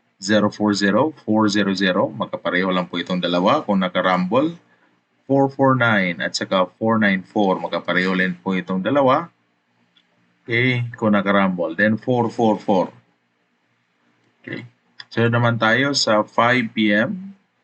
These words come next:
eight three four, three four eight, magkapareho din itong dalawa. Then zero four four, zero nine nine, four zero four. Itong three combination,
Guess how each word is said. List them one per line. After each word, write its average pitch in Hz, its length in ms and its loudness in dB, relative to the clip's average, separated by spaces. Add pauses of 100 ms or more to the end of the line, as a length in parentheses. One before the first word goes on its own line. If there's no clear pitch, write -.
(540)
eight 131 240 2 (240)
three 127 240 2
four, 117 800 0
three 107 320 4
four 101 400 -2
eight, 117 240 -2
magkapareho 95 600 -2
din 92 200 -2
itong 95 200 -8
dalawa. 113 560 0 (920)
Then 110 240 4
zero 123 260 2
four 113 300 0
four, 110 500 2
zero 101 300 0
nine 95 320 0
nine, 131 420 2
four 107 300 0
zero 98 240 -2
four. 90 320 -4
Itong 101 340 -2
three 107 320 0
combination, 101 920 -2